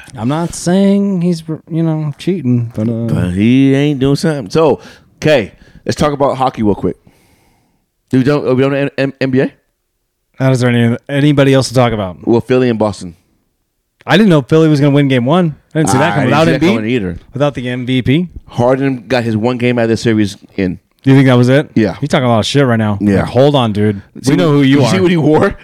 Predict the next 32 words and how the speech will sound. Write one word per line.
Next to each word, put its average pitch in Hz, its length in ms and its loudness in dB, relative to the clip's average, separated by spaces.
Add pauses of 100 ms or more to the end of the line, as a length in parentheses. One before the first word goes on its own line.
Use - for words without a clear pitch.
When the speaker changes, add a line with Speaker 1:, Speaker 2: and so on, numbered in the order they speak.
(220)
Speaker 2:
Go - 120 -2
Speaker 1:
Nuh-uh. 139 380 -2 (960)
I 127 80 -10
didn't 127 120 -8
see 143 120 -2
it. 117 100 -4
Speaker 2:
You 113 80 2
didn't 131 100 0
see 139 100 -2
his 123 100 0
outfit? 113 400 -2 (160)
Speaker 1:
Uh-uh. 107 280 -4
Speaker 2:
Oh, 92 320 0
wait 92 180 0
till - 140 -6
you 95 40 0
see 87 160 -2
his 87 200 -2
outfit. 87 280 0
Speaker 1:
We'll 110 80 -2
put - 180 0
it 87 80 -4
up 92 120 -8
here. 85 240 -8 (180)
We'll - 100 -16
put 95 120 -8
it 90 40 -6
right 87 160 -6
here. - 80 -8
Speaker 2:
O 98 420 0
M 92 300 -4
G. 90 640 -2